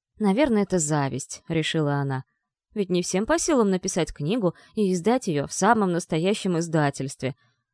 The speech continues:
Но нормальных-то людей, которые порадуются её успеху, среди её подписчиков гораздо больше. И сегодня они придут её поддержать, как и пообещали в комментариях». В магазине было шумно и людно,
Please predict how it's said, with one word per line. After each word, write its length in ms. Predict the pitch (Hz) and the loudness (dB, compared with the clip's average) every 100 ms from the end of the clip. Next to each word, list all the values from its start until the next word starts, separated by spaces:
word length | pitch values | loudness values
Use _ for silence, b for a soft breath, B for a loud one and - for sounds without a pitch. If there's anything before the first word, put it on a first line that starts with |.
| _ | _
Но 100 | 381 | 0
нормальных-то 560 | 339 302 311 233 - 196 | 2 2 2 0 -2 -2
людей, 340 | 180 185 247 | 0 0 0
которые 380 | 180 - 214 180 | 0 0 0 0
порадуются 560 | 165 180 185 160 - | 0 0 0 0 0
её 200 | 160 190 | -2 0
успеху, 460 | 185 - 165 214 156 B - | -2 -2 -6 -6 -8 B -6
среди 340 | 208 202 196 | 0 4 4
её 140 | 196 | 4
подписчиков 640 | 190 190 - - 220 214 190 | 2 -2 -4 -6 -4 -4 -2
гораздо 440 | 196 269 285 208 | 0 0 0 0
больше. 420 | 147 131 - 170 - _ _ _ | 0 -4 -4 -12 -14 _ _ _
И 80 | 214 | -8
сегодня 520 | - 147 220 294 277 B - | -6 0 2 2 -2 B -4
они 220 | 214 214 | -2 -2
придут 340 | 185 175 254 | -2 -2 -2
её 140 | 170 170 | -2 -2
поддержать, 580 | 165 156 147 151 254 | -4 -4 -2 0 -2
как 160 | - 202 | -2 -4
и 60 | 196 | -2
пообещали 580 | 175 147 135 - 196 | 0 -2 -4 -4 -2
в 80 | 165 | -2
комментариях». 800 | - 156 151 139 123 - - - _ _ _ _ _ _ - | -4 -4 -4 -4 -6 -6 -10 -16 _ _ _ _ _ _ -4
В 60 | |
магазине 520 | 220 214 208 208 214 196 | 0 2 2 2 0 0
было 220 | 196 185 | 0 -2
шумно 300 | - 190 180 | 0 0 0
и 180 | - 175 | 0 -2
людно, 380 | 190 269 262 | -2 -4 -6